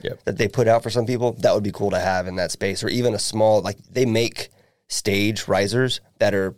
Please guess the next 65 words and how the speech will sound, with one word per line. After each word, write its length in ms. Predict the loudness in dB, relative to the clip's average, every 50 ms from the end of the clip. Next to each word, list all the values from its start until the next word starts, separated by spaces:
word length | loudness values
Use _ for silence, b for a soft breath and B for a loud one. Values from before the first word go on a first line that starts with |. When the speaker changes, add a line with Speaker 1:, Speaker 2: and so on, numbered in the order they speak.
| _ _ _ _ _ _ _ _ _ _ _ _ _ _ -10
Speaker 2:
six 320 | -4 -2 -2 -2 0 0
inches 280 | -2 -2 -2 -2 0 2
off 180 | 2 2 2 -2
the 80 | -4
ground, 420 | -4 -2 -2 0 0 -2 -2 -4 -8 _ _
you 80 | -6 -4
know, 200 | -2 -2 -2 -4 -8 -10
l-, 180 | -10 -10 -6 -6
like 160 | -6 -6 -6
you 60 | -6
see 200 | -6 -4 -4 -2
at 80 | -4 -4
a 40 | -4
band 340 | -4 -4 -4 -4 -4 -6 -4
concert 340 | -2 -2 -2 -2 -2 -4 -2
outside 500 | -2 -2 -2 -2 0 0 0 0 0 -2
for 140 | -6 -8 -6
graduation. 720 | -4 -2 -2 -2 -2 -4 -8 -8 -6 -4 -4 -4 -6 -6 b b b b b b b
You 120 | -2 0
know, 160 | 2 2 0
it 120 | 0 -2 -2
looks 260 | -2 -2 -2 0 0
like 160 | 0 0 0 0
the 80 | -2
Speaker 1:
That's 180 | 0 0 2 2
Speaker 2:
band 60 | 4 4 4
Speaker 1:
kinda 40 | 4
Speaker 2:
is 40 | 4
Speaker 1:
what 80 | 6
I 40 | 4
Speaker 2:
sitting 160 | 4 4 4
Speaker 1:
thought 160 | 4 4 4
Speaker 2:
on 80 | 4 2
the 60 | 2
Speaker 1:
it 20 | 2
was 80 | 2
gonna 160 | 2 4 4
Speaker 2:
ground, 160 | 4 2 2 0
Speaker 1:
be, 220 | 0 -2 -2 -4 -6 -4 -4
Speaker 2:
but 140 | -4 -2 0
they're 80 | 0
really 120 | 2 2 2
Speaker 1:
honestly. 140 | 2 2 0
Speaker 2:
about 160 | -2 -2 -4
six 280 | -4 -4 -4 -2 0 -2
inches 240 | -2 -2 -4 -6
Speaker 1:
Yeah. 60 | -4 -4
Speaker 2:
high. 340 | -2 0 2 2 0 0 -4 B B B B B
Just 140 | -2 0 2
something 180 | 4 4 4
like 180 | 4 2 2 2
that 240 | 0 0 0 0 0
so 100 | -2 -2
that 60 | -2
we 80 | -2 -2
can 80 | -2 -2
get 120 | 0 2
off 220 | 2 2 2 0
the 80 | -2 -4
ground, 300 | -2 -2 -2 -2 0 0
have 100 | -2 -2
a 40 | -2
nice 260 | -4 -4 -4 -4 -6 -6 -6
even 320 | -6 -4 -4 -6 -6 -6
level. 420 | -4 -4 -4 -2 -4 -4 -6 b